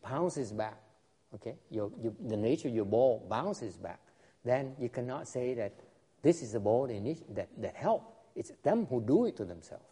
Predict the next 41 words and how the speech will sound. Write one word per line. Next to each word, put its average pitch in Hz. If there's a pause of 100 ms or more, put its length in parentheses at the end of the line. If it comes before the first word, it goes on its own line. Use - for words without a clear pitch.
(920)
Quý 160
vị 135
thấy 151
rõ 151
ràng 139
không? 143 (400)
Người 135
Bồ 123
Tát 147
không 156
nói 151
người 170
ta 151
giúp 170
mình 131
đó, 151
tại 110
vì 113 (280)
mình 123
chỉ 127
tới, 147 (360)
mình 120
đẩy 110
người 180
ta 139
xong 143
người 131
ta 131
nó 143
dội 104
lại 98
thôi. 117 (480)
Mới 131
gọi 110
người 95
ta 120
thấy 127
giúp 165
ai 117
hết 123
đó. 196